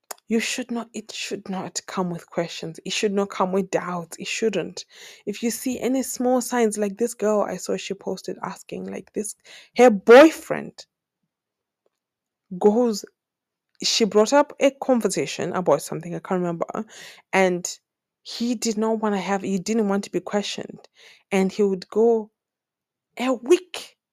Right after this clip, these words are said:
without calling her, without texting her. And then when it comes back, you start, just start talking like everything is normal.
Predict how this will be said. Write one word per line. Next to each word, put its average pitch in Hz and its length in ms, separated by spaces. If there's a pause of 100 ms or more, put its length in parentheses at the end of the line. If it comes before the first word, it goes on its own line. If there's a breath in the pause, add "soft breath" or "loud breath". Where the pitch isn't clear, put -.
(960)
without 220 340
calling 240 380
her, 208 340 (400)
without 240 380
texting 254 480
her. 185 260 (460 loud breath)
And 208 160
then 220 160
when 190 100
it 196 100
comes 269 280
back, 208 460 (380)
you 202 160
start, 214 260
just 226 200 (160)
start - 420
talking 208 420
like 170 220
everything 185 300
is 175 140
normal. 202 440